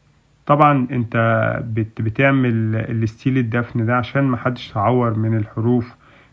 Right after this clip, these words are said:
وبيبقى شكله جوه الحائط أشيك بكتير طبعًا. بعد ما بينشف بنجيب صنفرة مية وتمانين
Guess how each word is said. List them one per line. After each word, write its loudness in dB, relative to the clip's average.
وبيبقى 2
شكله -2
جوه 0
الحائط -2
أشيك -4
بكتير -4
طبعًا. -2
بعد 4
ما 2
بينشف 0
بنجيب 0
صنفرة 0
مية 2
وتمانين 0